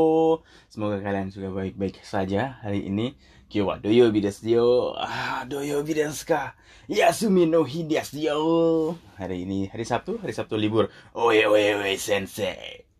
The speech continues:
Ore tachi wa yasumi janai yo. <laughs> Oh, sensei, kita nggak libur yo. So desu ka? Yasumi janai desu ka?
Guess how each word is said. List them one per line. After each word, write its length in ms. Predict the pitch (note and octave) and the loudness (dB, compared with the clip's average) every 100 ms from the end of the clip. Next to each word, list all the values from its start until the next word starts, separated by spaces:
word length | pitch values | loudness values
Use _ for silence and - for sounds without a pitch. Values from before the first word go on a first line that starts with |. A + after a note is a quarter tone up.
| _ _ | _ _
Ore 240 | - F#2+ F#2 | -12 -8 -8
tachi 400 | - F#2 - F#2+ | -6 -6 -6 -6
wa 320 | F#2 E2+ C#2 | -4 -4 -6
yasumi 560 | C#2+ F#2+ - G#2 G2+ G2+ | -10 -12 -8 -6 -4 -2
janai 640 | G2+ F2 A#2 G3 D#3+ A2+ | -2 0 2 4 4 2
yo. 60 | - - - - _ _ | 2 -8 -12 -14 _ _
<laughs> 560 | C3 - G3+ - - - | -12 -12 -14 -14 -14 4
Oh, 160 | B2+ C3 | 6 6
sensei, 720 | A2 B2+ B2+ A#2 A2+ A2 G#2 A#2 | 4 2 2 2 2 2 -2 -6
kita 400 | - B2 A#2+ A2+ | -12 -12 -8 -4
nggak 200 | A2 G#2+ | -2 -2
libur 320 | A2+ A#2 A2 | -4 -6 -4
yo. 240 | G#2+ G2+ G2 | -4 -6 -8
So 240 | - E3 | -2 0
desu 240 | B2+ G#2 | 0 -4
ka? 240 | G2+ G2+ - _ _ _ _ - | -10 -10 -12 _ _ _ _ -8
Yasumi 720 | G2 G#2 - B2+ B2+ C#3 - _ _ | -4 -4 -6 -6 -4 -6 -12 _ _
janai 640 | A2 G2+ G#2+ A#2 C3 D3 A#2+ | -8 -2 -2 0 0 -2 -2
desu 240 | G#2+ - | -6 -8
ka? 320 | - G2 - | -10 -10 -12